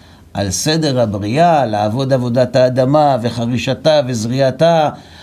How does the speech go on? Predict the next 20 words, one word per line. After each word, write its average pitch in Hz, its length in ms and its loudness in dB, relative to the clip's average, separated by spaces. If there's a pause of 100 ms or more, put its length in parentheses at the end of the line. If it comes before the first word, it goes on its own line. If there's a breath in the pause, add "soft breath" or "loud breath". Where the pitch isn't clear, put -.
(120)
אשר 123 240 -2
הסיבוב 170 680 2
בה 202 100 4 (100)
היא 160 220 2
העמידה 151 640 0
במצוות 190 680 0
הבורא 185 300 2
יתברך, 160 720 0
כמו 104 260 -4
שנאמר, 190 800 2 (440 loud breath)
"ויקח 110 440 -2
השם 185 280 0
אלוהים 175 260 2
את 170 120 -2
האדם 156 380 2
ויניחם 156 320 0
מגן 151 220 0
עדן 160 220 0
לעובדיו 143 420 2
לשומרה", 113 760 0